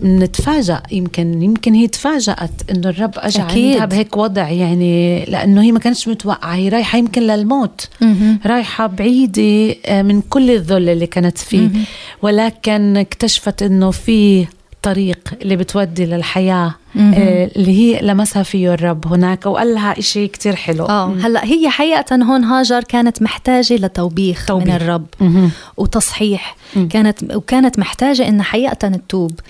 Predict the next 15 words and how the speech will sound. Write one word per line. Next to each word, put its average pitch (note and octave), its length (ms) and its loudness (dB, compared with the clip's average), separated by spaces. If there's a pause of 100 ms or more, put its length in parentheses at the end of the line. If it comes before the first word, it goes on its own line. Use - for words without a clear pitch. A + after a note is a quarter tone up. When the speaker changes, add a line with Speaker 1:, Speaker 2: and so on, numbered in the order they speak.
(140)
Speaker 2:
لأنه A3+ 720 2 (140)
أصلًا A3+ 540 0 (100)
هي C4+ 520 2
اللي G#3+ 260 2
رفعت F#3 360 -4
حالها G3+ 680 -6
على F#3+ 300 -2
مولاتها، E3 540 -4 (140)
هي D4 120 4
Speaker 1:
مم. A#3+ 420 0
Speaker 2:
اللي، A3 400 -2 (120)
يعني، F#3 200 -2
قبل A#3+ 320 0
ما G#3 80 2
بلشت، G#3 720 -2